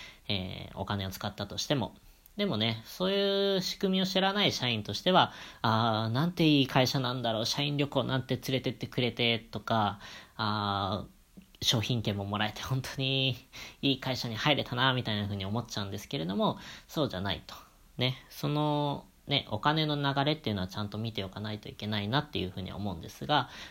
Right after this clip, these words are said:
まあ、そういう考え方もあるので、えー、ある程度ね、俯瞰した上で、えー、そこまで、なんていう、深入りしないようにね、えー、付き合っていけたらなっていう風には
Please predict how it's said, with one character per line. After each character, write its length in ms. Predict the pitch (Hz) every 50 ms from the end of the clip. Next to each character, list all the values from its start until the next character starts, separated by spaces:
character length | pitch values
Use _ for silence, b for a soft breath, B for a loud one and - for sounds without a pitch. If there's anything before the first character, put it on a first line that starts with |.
| B B
ま 80 | 208
あ、 20 | 196
そ 160 | 202 - 233
う 20 |
い 320 | 233 233 226 233 233 226 226
う 60 | 220
考 280 | 226 - 202 208 208 208
え 100 | 214 208
方 220 | 208 220 220 214 190
も 180 | 127 104 -
あ 60 | - 151
る 140 | 151 127
の 200 | 110 101 98 95
で、 500 | 98 - 147 156 135 113 101 - - 113 - - -
え 240 | 117 110 107 101 101
ー、 40 | 104
あ 120 | - 120 117
る 80 | 120
程 220 | 120 - 117 113 113
度 80 | 107
ね、 240 | 110 123 127 123 -
俯 80 | - 107
瞰 260 | - - 110 107 104
し 80 | 107 -
た 140 | - 101 101
上 180 | 104 123 143
で、 200 | 139 120 - - B B B B B B B B
え 120 | - 110
ー、 40 | 101
そ 120 | - -
こ 120 | 110 - 120
ま 140 | 147 185 185
で、 300 | 151 107 - - - - - - _ _ _ _ -
な 100 | 107 107
ん 20 | 92
て 80 | -
い 20 | -
う、 20 |
深 320 | - - 135 - - 160 165
入 80 | 170
り 80 | 160 160
し 140 | 160 - 156
な 140 | 147 135 117
い 100 | 101 -
よ 80 | 80 85
う 40 | -
に 60 | -
ね、 280 | 123 147 170 - - - - - - _ _ _ - -
え 140 | 98 92
ー、 40 | 92
付 140 | 90 - -
き 80 | - 104
合 60 | 98
っ 40 | -
て 100 | - 87
い 80 | 85
け 120 | - 101 95
た 120 | - 104
ら 120 | 104 101
な 120 | 110 139 170
っ 100 | 175 -
て 80 | -
い 60 | - 98
う 40 |
風 120 | 98 - 127
に 100 | 165 185
は 140 | - -